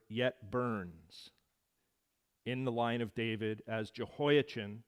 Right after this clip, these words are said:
descendant of David, is released from prison in Babylon. You come to the end of Kings and you ask the question, could it be that with this little ember burning in the midst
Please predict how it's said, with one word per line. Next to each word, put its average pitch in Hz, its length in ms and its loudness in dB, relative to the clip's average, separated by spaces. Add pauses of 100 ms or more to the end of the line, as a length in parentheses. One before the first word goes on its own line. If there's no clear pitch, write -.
descendant 135 480 -2
of 120 120 -6
David, 107 360 -2
is 104 220 -8
released 110 400 -4
from 165 160 -6
prison 139 480 -2
in 131 100 -8
Babylon. 95 520 -2 (1700)
You 110 80 -8
come 165 220 2
to 180 60 4
the 170 120 4
end 165 140 2
of 147 100 -4
Kings 160 340 -2
and 139 100 -6
you 123 80 -4
ask 143 280 0
the 156 60 -12
question, 139 500 0
could 170 240 2
it 202 160 0
be 123 440 0 (1120)
that 139 180 6
with 139 200 4
this 170 240 4
little 175 460 6 (680)
ember 131 640 6
burning 139 800 6
in 123 140 -4
the 123 80 -2
midst 147 640 2